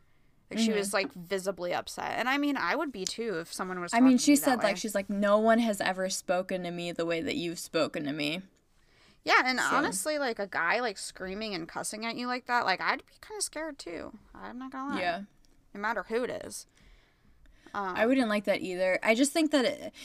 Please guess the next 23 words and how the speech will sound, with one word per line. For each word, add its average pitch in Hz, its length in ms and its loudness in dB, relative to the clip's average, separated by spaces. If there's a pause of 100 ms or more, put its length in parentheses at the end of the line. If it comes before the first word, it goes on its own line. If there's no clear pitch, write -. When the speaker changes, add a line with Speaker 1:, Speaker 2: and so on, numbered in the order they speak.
(120)
Speaker 2:
and 247 140 4
I 262 60 8
think 370 180 0
everyone 254 360 6
kind 220 220 4
of 202 80 2
admitted, 175 640 2 (240)
um, 156 460 0 (220)
that, 170 420 0 (240)
uh, 120 300 0 (260)
after 196 340 -2
this 190 220 -4
whole 190 360 0
thing, 185 640 -2 (760)
that, 180 680 -2 (260)
um, 107 460 -2
if 240 220 6
they 220 180 4
were 196 400 4
early 196 500 0
or 156 220 0
on 180 220 2
time, 180 640 0